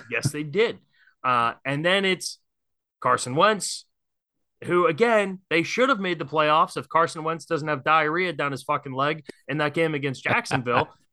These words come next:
Speaker 1: And he does.
Speaker 2: Week
Speaker 1: And then
Speaker 2: eighteen, Jeffrey.
Speaker 1: Right? They
Speaker 2: <laughs>
Speaker 1: miss, they miss the playoffs 'cause the week eighteen game against Jacksonville. And now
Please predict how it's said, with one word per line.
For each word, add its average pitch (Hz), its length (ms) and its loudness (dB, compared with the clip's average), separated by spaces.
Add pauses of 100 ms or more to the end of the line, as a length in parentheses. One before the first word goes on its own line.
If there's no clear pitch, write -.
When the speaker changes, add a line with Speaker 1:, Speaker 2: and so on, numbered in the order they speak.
(120)
Speaker 1:
And 117 180 -4
he 147 140 -4
does. 165 560 2
Speaker 2:
Week 113 140 4
Speaker 1:
And - 80 4
then 131 80 8
Speaker 2:
eighteen, 120 500 6
Jeffrey. 107 460 2 (260)
Speaker 1:
Right? 139 240 2 (100)
They 123 160 2
Speaker 2:
<laughs> 120 140 2
Speaker 1:
miss, 143 220 -2
they 120 160 -6
miss 139 180 -2
the 165 80 -2
playoffs 170 400 2
'cause 123 140 -6
the 120 80 -8
week 139 240 -4
eighteen 156 400 -6
game 160 260 -2
against 135 300 -6
Jacksonville. 131 760 -2 (380)
And 131 180 -2
now 165 520 2